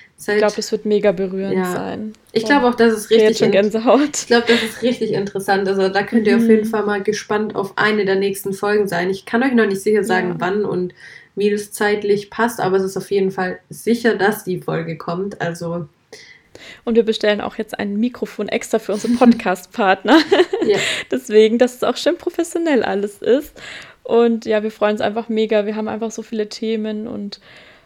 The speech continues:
Speaker 2: ah, ja, es macht einfach total Spaß. Und auch, dass immer mehr Hörer dazukommen, immer mehr Feedback
Speaker 1: Mhm.
Speaker 2: kommt und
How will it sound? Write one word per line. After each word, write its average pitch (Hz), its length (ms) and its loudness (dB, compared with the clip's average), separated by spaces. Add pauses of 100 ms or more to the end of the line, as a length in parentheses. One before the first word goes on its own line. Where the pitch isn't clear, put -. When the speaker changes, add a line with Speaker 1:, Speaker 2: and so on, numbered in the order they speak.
Speaker 2:
ah, 262 160 0 (220)
ja, 190 240 -4
es 269 100 -8
macht 302 200 -2
einfach 208 240 -4
total 202 280 -6
Spaß. 190 480 -4
Und 196 240 -10 (380)
auch, - 140 -6
dass 220 160 -6
immer 220 180 0
mehr 202 220 -2
Hörer 240 260 4
dazukommen, 208 760 -6
immer 214 240 -4
mehr 214 140 -6
Feedback - 500 -4
Speaker 1:
Mhm. - 20 -20 (100)
Speaker 2:
kommt 202 400 -2
und 202 340 -10